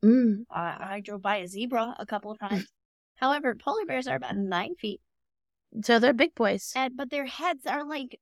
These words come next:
Speaker 1: They're tall.
Speaker 2: eight heads.
Speaker 1: Unless it's, like, crouching down,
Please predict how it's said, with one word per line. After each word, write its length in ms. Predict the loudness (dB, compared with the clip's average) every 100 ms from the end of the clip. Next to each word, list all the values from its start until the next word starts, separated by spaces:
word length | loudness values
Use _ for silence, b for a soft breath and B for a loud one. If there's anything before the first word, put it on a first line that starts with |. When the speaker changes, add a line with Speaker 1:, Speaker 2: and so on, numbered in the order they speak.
| _
Speaker 1:
They're 140 | 10 10
tall. 540 | 12 12 12 12 6 0
Speaker 2:
eight 60 | -6 -6
heads. 180 | -6 -6 4
Speaker 1:
Unless 180 | 6 8
it's, 120 | 4
like, 120 | 2 -2 -12
crouching 520 | 2 4 6 4 4
down, 540 | 6 6 6 2 -2